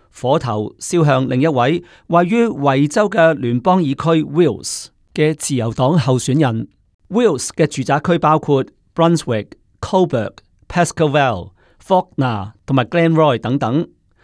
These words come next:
目前該議區由工黨嘅 Peter Khalil 做代表。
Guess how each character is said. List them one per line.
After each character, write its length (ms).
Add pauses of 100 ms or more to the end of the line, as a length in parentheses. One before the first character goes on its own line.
(140)
目 100
前 360 (100)
該 120
議 260
區 340 (220)
由 200
工 320
黨 240
嘅 220
Peter 400
Khalil 640
做 200
代 200
表。 340